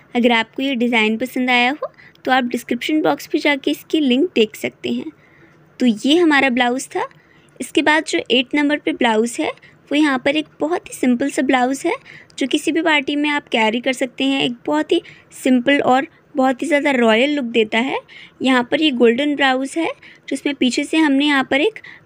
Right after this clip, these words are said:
पत्ती का डिज़ाइन दे रखा है और यहाँ पर दोनों तरफ हमने बटन्स अटैच किए हैं। कोई भी लेस हमने यहाँ पर नहीं लगाई है,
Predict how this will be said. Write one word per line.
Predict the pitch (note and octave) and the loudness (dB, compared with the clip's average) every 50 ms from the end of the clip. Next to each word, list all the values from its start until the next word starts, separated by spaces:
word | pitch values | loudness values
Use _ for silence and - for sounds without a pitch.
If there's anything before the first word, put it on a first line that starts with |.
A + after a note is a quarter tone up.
| _ - | _ -2
पत्ती | C4 C4 A#3+ - - D4+ | -2 -2 0 0 -2 0
का | - D#4 | 2 2
डिज़ाइन | D#4 C4 C#4 B3+ B3+ A3+ A3+ A#3 B3 | 2 0 0 0 0 2 2 2 4
दे | B3 B3+ | 4 2
रखा | B3 B3 A#3+ - - C#4+ | 2 0 -2 -4 -4 -2
है | C#4 D4 D#4+ B4 - - - - - _ _ | -2 -2 -2 -4 -6 -10 -18 -20 -20 _ _
और | - A#3 A#3+ B3 | 0 2 2 4
यहाँ | C4+ C4 A#3+ A#3 | 4 2 2 2
पर | A#3+ C4+ C4 | 2 0 0
दोनों | A#3 A#3+ A3+ A#3 B3 | 2 2 2 2 2
तरफ | B3 D4 D4 - | 0 0 -2 0
हमने | D#4 C#4+ C#4+ D4 | 0 0 0 2
बटन्स | B3+ A3+ A3+ A3+ - B3+ C#4 - | 2 2 0 0 0 -2 -2 -2
अटैच | C#4+ C4+ C4 B3+ B3 A#3+ - | -2 0 0 0 0 -2 -4
किए | - - C4 B3+ B3+ | -6 -6 -4 -4 -2
हैं। | C#4 D4+ D#4+ A#4+ B4 - - - - _ _ _ | -4 -4 -4 -6 -8 -12 -18 -20 -20 _ _ _
कोई | - C4 C#4+ | -2 0 0
भी | C4+ C#4+ C#4 | 2 2 2
लेस | B3 A3+ A#3 C4+ D4+ - | 4 4 2 2 0 0
हमने | F4 E4 D#4 D#4 D#4+ | 2 2 2 4 2
यहाँ | D#4+ D#4 C#4+ | 2 2 2
पर | C#4 - D4+ | 0 0 2
नहीं | C#4 B3 A#3 A#3+ C4+ | 4 4 4 4 4
लगाई | C#4 C#4 C4 B3+ A#3+ A#3 A3+ A#3+ | 4 2 2 2 2 2 2 2
है, | B3+ D#4 | 0 0